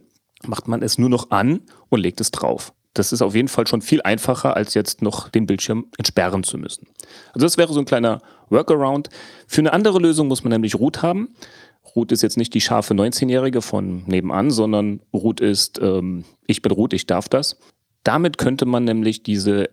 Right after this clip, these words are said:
dieses N-F-C-Modul im Smartphone austauschen und eine permanente Abfrage der N-F-C-Tags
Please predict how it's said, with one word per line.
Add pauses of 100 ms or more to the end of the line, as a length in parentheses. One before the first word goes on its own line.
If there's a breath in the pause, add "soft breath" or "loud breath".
(100)
dieses
N-F-C-Modul
im
Smartphone
austauschen (520 loud breath)
und
eine
permanente
Abfrage
der
N-F-C-Tags